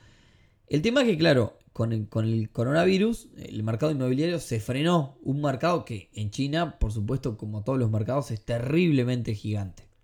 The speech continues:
Bien, cuestión que cuando el gobierno se percató que estas deudas millonarias, eh, de que esta empresa tenía deudas millonarias en el rubro inmobiliario,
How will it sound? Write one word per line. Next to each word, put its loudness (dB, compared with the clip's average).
Bien, 4
cuestión 4
que -2
cuando 6
el 8
gobierno 8
se 4
percató 0
que -6
estas -2
deudas 2
millonarias, 0
eh, -14
de -6
que -6
esta -6
empresa -4
tenía -2
deudas 0
millonarias -2
en -2
el 0
rubro 2
inmobiliario, 2